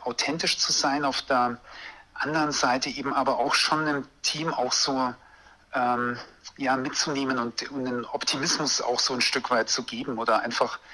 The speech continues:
ähm, ja, den, den Antrieb da zu geben, dass es, also was sie draus machen können, ne? Und also manchmal gehört da auch Segel neu setzen vielleicht dazu oder in, in eine andere, andere Form kommen. Aber das halte ich für, für ganz entscheidende Punkte. Und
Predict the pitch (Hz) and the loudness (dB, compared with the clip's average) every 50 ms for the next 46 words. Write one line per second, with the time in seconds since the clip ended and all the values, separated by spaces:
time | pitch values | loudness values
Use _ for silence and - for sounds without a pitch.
0 | - - - - - - - - - 120 117 117 120 117 117 117 117 117 - - | -16 -14 -12 -10 -10 -10 -8 -4 0 2 2 2 2 2 0 0 -2 -4 -6 -12
1 | - - - 123 120 117 131 135 131 123 120 117 120 127 - - 123 117 - 113 | -20 -14 -6 0 2 2 2 2 0 -2 -4 -6 -6 -6 -6 -4 -4 -2 0 0
2 | 123 147 - - 156 135 - - 131 127 - - 131 120 - 123 113 123 120 120 | 0 0 0 -2 -2 0 2 2 2 2 2 0 -2 -2 -2 -4 -2 0 2 2
3 | 120 - - 123 - - - - - - - - - - - - - 123 117 120 | 2 2 0 0 0 0 0 -2 -6 -12 -20 -20 -20 -20 -20 -6 -2 -2 0 0
4 | 120 123 - 135 127 - - - - 135 - - 170 - 123 113 113 - - 117 | 0 -2 -4 -6 -10 -14 -6 -2 0 2 2 2 2 2 4 4 4 4 2 2
5 | - - 147 135 - - - 107 101 95 98 101 120 143 139 117 110 110 - - | 2 2 2 2 2 0 0 0 -2 -2 0 0 2 2 0 -2 -2 0 0 -2
6 | - - - 120 120 117 - - - - 135 131 143 147 123 139 120 135 151 - | 0 0 -2 -2 -2 -4 -6 -8 -4 -2 0 0 2 2 2 4 4 4 4 6
7 | 143 110 147 151 - - 135 123 123 113 110 110 110 - 123 117 - - 127 - | 4 4 4 4 2 2 0 0 0 2 2 0 2 2 0 0 0 -2 -2 -2
8 | - 131 110 107 113 - - 120 - - - 127 117 120 113 110 107 110 117 135 | 0 2 2 2 2 2 0 0 0 0 -2 -2 -2 0 2 2 2 0 -2 -4
9 | 123 113 113 - - 117 110 - - 110 110 107 - - - - - - - - | -4 -4 -2 0 0 -2 0 0 0 -2 -2 -4 -8 -14 -20 -20 -20 -8 -6 -4
10 | 117 113 - 117 - - 113 110 117 120 - 123 110 113 110 107 123 123 - - | -2 -2 -2 -2 0 0 0 2 2 2 0 0 2 2 4 4 4 4 4 4
11 | - 139 139 139 139 127 - - 135 127 123 117 - - - - - - - - | 4 4 4 4 2 0 0 2 2 2 2 2 0 -4 -12 -14 -8 -4 0 0
12 | - - - - - - - - - - - - 135 - 120 117 131 143 139 131 | 2 2 0 0 -4 -8 -10 -10 -6 -4 -2 0 2 2 2 2 2 2 2 2
13 | - 131 120 127 147 143 131 - - 135 139 139 - 160 156 151 - - - - | 4 4 4 4 4 0 -2 -2 -2 -2 -2 -2 -2 -2 -2 0 0 0 0 2
14 | - - - - - - 147 143 139 139 131 127 - | 0 0 -2 -4 -2 -2 0 0 2 2 0 0 0